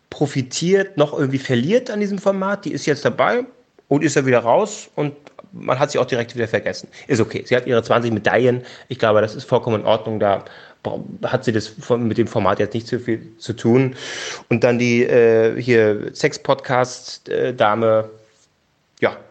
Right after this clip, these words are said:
hält ein paar Mal ihre Hupen hin. Ähm, ist an-, also sympathische, äh, F-, Figur irgendwie, ne?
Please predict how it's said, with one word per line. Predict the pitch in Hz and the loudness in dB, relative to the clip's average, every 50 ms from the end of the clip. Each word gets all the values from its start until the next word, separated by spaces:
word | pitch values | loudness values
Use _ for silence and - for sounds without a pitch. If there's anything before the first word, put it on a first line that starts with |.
| _ _ - | _ _ -4
hält | 139 131 135 131 127 | -2 0 0 0 0
ein | |
paar | - 117 113 | 0 0 2
Mal | 117 | 2
ihre | 117 110 110 | 2 2 0
Hupen | 131 170 - 160 139 | 0 -2 -2 -2 -2
hin. | 139 143 139 143 139 139 - - - - - _ _ - | -2 -2 -4 -4 -8 -10 -16 -20 -20 -20 -20 _ _ -4
Ähm, | 123 117 113 120 120 | -2 -2 -2 0 0
ist | 165 143 - | 0 0 0
an-, | - 139 151 156 151 - 143 | 0 0 0 0 -2 0 0
also | 135 120 123 120 | 0 0 0 -4
sympathische, | 113 117 123 113 - 131 117 143 160 156 135 - 139 127 127 127 123 - - - - - - 53 | -4 -2 -4 -2 -2 0 0 0 0 0 0 2 2 2 2 2 0 -4 -8 -12 -12 -14 -10 -6
äh, | - 135 131 123 120 120 117 120 | -2 -2 0 0 0 0 -2 -6
F-, | - - - - _ _ _ _ _ - - - - - - - - - - - - - | -8 -12 -18 -20 _ _ _ _ _ -14 -12 -12 -10 -12 -12 -14 -16 -16 -18 -18 -18 -6
Figur | - 143 120 117 131 160 190 208 220 214 - | -2 -2 0 2 4 4 6 4 4 2 -2
irgendwie, | - 185 196 196 190 208 208 214 214 214 202 180 - | -2 -2 -2 -2 -2 -2 -4 -4 -4 -6 -8 -8 -4
ne? | - 165 202 226 - - | -2 -2 -2 -2 -4 -8